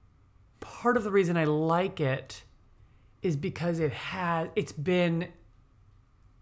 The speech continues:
other people's lives have soaked into the building.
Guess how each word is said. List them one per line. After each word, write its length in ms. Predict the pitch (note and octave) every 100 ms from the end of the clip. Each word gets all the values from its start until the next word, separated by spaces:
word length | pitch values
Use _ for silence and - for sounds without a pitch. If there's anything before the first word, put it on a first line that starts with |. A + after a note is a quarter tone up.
| - - - - _ - - _ - - _ _ _ -
other 220 | G#3 G#3
people's 340 | G3+ F#3 F#3
lives 420 | E3 E3 E3 D#3+ E3
have 140 | C#3+
soaked 340 | - D#3 -
into 260 | D#3+ C#3+ D3+
the 80 | C3
building. 380 | B2 A2+ G#2